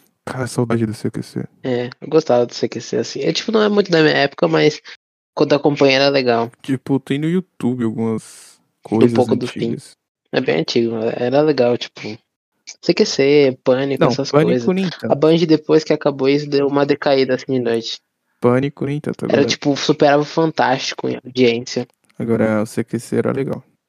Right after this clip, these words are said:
Speaker 2: Era um bagulho que era absurdo.
Speaker 1: O C Q C era legal. Eu não assisti muito, eu era criança. Quem mandava na minha casa, na verdade, continua mandando, é o meu pai. Então,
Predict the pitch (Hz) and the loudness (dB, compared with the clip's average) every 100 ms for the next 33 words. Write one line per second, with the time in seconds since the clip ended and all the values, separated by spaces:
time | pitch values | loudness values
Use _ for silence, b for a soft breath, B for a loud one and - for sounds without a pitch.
0 | _ _ _ _ 123 117 123 127 135 143 | _ _ _ _ -4 0 2 2 0 0
1 | - - 120 131 - _ _ _ - - | -4 -2 -2 -4 -14 _ _ _ -20 -14
2 | 123 - 110 107 110 - - - _ _ | -8 0 2 4 2 -2 -6 -12 _ _
3 | _ - _ _ - 208 262 202 160 - | _ -20 _ _ -4 0 0 0 -2 -2
4 | 135 131 165 - - _ _ - 117 117 | -4 -4 -6 -12 -14 _ _ 0 4 4
5 | 113 - 113 117 - - - _ _ _ | 2 -4 -4 -2 -6 -10 -12 _ _ _
6 | _ _ _ - _ - 120 117 120 117 | _ _ _ -20 _ -8 -4 -2 -2 0
7 | 113 110 - - - - - - - - | 0 0 -4 -6 -8 -6 -8 -6 -8 -10
8 | 180 _ _ _ - 123 110 107 110 107 | -12 _ _ _ -14 -6 -2 0 0 -2
9 | 104 - 113 110 107 110 101 - 104 101 | -6 -4 -2 -2 -2 -4 -6 -8 -6 -6
10 | - 104 147 - _ _ _ _ _ _ | -4 -6 -6 -12 _ _ _ _ _ _
11 | _ - 87 | _ -14 -14